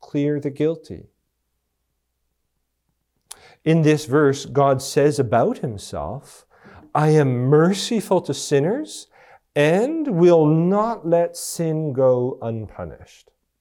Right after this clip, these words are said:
These verses are repeated in many places in the Old Testament, at least six times. They are an important description of God's character because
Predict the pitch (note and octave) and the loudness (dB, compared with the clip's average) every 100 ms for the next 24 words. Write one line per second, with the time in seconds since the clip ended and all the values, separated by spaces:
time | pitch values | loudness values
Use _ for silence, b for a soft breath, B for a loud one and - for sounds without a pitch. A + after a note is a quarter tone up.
0 | _ _ _ _ _ _ _ _ _ _ | _ _ _ _ _ _ _ _ _ _
1 | _ _ _ _ _ B F#2+ B2 E3 B3+ | _ _ _ _ _ B -16 -2 0 0
2 | D3 A2+ G2 - F2 F2+ F#2 A2+ G#2+ G#2 | 0 -2 -4 -6 -8 -8 -6 -4 -4 -4
3 | G#2+ A2+ - C3+ A#2+ A#2 A2 C3 C3+ C#3+ | -4 -6 -4 -4 -2 -4 -2 0 0 0
4 | C#3+ F3+ A#3 D#3+ A2 - B2 C3 A#2 F#2 | 2 2 2 0 -2 -2 -2 -2 -6 -10
5 | A2 G#2+ G2 A#2 G2+ - A#2 - F#2 - | -10 -10 -6 -6 -6 -6 -8 -8 -16 -18
6 | _ - C3+ C#3 D3 D3 - - F#3+ F#3+ | _ -8 -6 -2 -4 -4 -12 -10 -10 -10
7 | - - A2+ - - - _ _ _ _ | -14 -10 -10 -12 -20 -20 _ _ _ _
8 | _ _ _ _ B B B D#3+ C4+ G#3+ | _ _ _ _ B B B 0 0 2
9 | E3 D#3+ D3 D3 C3+ C3+ - G#3+ A#3 G3+ | 0 0 2 2 0 -4 -8 -6 -6 -6
10 | E3 - C#3 C#3 - - A#3+ - - D2 | -8 -8 -10 -10 -10 -8 -8 -8 -14 -14
11 | D2 - G#2+ A2+ G2 F2+ - F2 C#2+ - | -12 -10 -8 -6 -6 -8 -14 -14 -12 -14
12 | - - _ _ _ _ _ _ _ _ | -20 -20 _ _ _ _ _ _ _ _
13 | _ A#2+ A#2+ C3+ A#2+ - | _ -12 0 0 0 -8